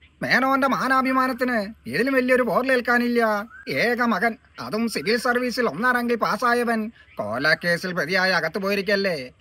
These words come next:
മേനോൻ നാട് വിടും, രാജിവെക്കുകയും ചെയ്യും. ആ ദൃശ്യം തേങ്ങ കൊല.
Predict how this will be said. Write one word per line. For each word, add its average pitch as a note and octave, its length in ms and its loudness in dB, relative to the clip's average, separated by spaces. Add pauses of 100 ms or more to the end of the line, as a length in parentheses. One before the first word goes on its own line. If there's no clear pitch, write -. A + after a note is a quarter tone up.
(240)
മേനോൻ A3+ 400 0
നാട് A#3+ 260 0
വിടും, B3 440 2 (180)
രാജിവെക്കുകയും G#3+ 680 0
ചെയ്യും. A#3 500 -2 (380)
ആ C4 400 4
ദൃശ്യം C4 320 -2 (220)
തേങ്ങ B3+ 600 0
കൊല. D3 320 -4